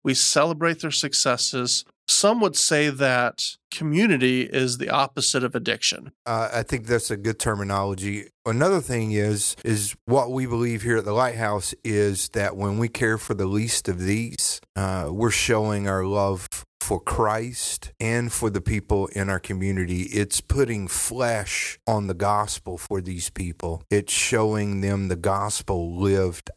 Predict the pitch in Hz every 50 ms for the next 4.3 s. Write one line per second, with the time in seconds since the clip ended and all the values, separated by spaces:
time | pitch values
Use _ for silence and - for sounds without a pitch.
0 | _ - 92 90 87 87 - - 107 104 - - 101 - - - - 107 101 104
1 | 110 117 131 143 - _ _ - 98 - - 104 90 90 101 104 101 - - -
2 | 98 101 104 101 - 95 95 90 82 92 104 104 113 117 - - 117 113 110 113
3 | 101 90 95 98 101 107 113 117 - - 110 92 - - - 113 98 95 98 95
4 | - - - 92 87 82